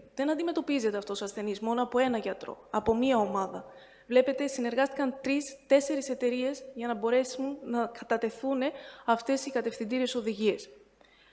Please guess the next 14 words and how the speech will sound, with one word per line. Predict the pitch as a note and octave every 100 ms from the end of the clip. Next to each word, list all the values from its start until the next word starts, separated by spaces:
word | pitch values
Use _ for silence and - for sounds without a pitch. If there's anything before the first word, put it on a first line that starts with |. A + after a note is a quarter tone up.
| _ _
Επομένως, | A3 A3+ A#3+ C4+ C#4 - - - - -
κρίνεται | B3 C4+ C#4+ C#4+ C4+ -
πολύ | A3 B3 D4
σημαντικό | C#4+ C4 G#3 G3 G3 G3
να | A3
υπάρξει | A3 A#3+ B3 -
ένα | C4+ C4+
οργανωμένο, | A#3 A3 G#3 G#3 B3 A#3+ G3 - -
επίσημο | G#3+ - C4 C#4+ - A#3+ G#3
πρόγραμμα | - G#3 G3+ G3 F#3+ -
ελέγχου, | G#3+ G#3 F#3+ F#3 -
το | G3+
λεγόμενο | G3 A3 B3
screening, | A#3 - - A#3 A#3 G#3